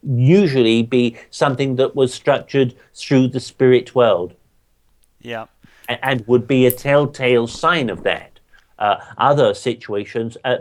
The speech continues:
Speaker 1: it, a-, and in that respect, it would be that perhaps it would structure it within about twenty to forty minutes.
Speaker 2: If, if humans were doing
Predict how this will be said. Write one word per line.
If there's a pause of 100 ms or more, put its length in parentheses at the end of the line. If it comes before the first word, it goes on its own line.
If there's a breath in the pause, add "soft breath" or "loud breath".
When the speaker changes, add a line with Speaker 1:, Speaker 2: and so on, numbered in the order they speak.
(200)
Speaker 1:
it,
a-,
and
in
that
respect, (220 soft breath)
it
would
be
that
perhaps
it
would
structure
it (280)
within
about (260 soft breath)
twenty (220 loud breath)
to
forty
minutes. (640)
Speaker 2:
If,
if
humans
were
doing